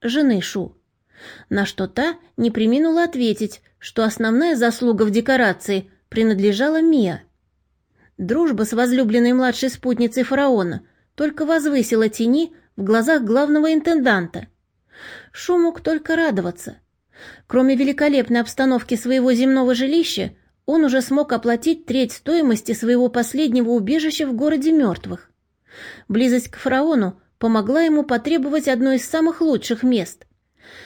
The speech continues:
Рабочие уже пробили в скале две большие погребальные камеры, начали обустраивать вход и расписывать комнату, в которой близкие могли оставить свои приношения и просто передохнуть.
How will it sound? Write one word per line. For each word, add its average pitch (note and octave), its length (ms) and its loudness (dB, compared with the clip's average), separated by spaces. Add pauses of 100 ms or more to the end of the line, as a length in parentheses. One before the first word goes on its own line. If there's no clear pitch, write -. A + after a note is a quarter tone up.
(180)
Рабочие C4 600 -2
уже A#3+ 300 -2
пробили B3 420 0
в A3 80 -6
скале A#3 380 -2
две B3 220 0
большие A#3 440 0
погребальные C#4 720 2
камеры, G3 600 -2 (540)
начали D4 400 0
обустраивать C#4 640 0
вход - 460 -6 (240)
и A3+ 100 2
расписывать B3+ 640 -2
комнату, G#3 640 0 (220)
в - 100 -20
которой G#3+ 360 2
близкие A#3+ 460 -2
могли A3+ 280 0
оставить A#3 480 0
свои A#3 220 0
приношения A#3 760 0
и A#3 140 -4
просто D4+ 380 -6
передохнуть. D4 800 -2